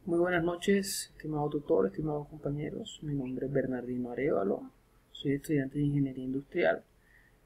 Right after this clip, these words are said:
y en esta oportunidad voy a hacer la presentación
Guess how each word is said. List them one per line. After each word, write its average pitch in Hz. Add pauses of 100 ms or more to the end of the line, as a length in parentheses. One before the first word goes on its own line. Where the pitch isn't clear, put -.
(220)
y 127 (400)
en 127
esta 127
oportunidad 147
voy 143
a -
hacer 139
la 127 (500)
presentación 135